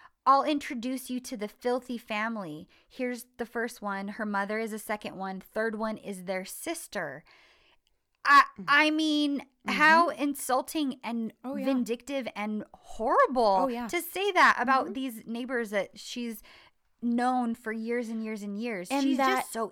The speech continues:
Speaker 1: evil.
Speaker 2: and that until about two weeks ago, you wanted your son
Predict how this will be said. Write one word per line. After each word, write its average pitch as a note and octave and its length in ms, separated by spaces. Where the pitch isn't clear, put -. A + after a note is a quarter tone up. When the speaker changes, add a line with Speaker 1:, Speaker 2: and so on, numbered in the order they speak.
Speaker 1:
evil. C4 380
Speaker 2:
and A#3+ 80
that A#3+ 180
until B3 400
about A3+ 300
two A#3+ 200
weeks G3+ 280
ago, B3+ 400
you G3+ 260
wanted G#3+ 480
your G3 100
son G#3 380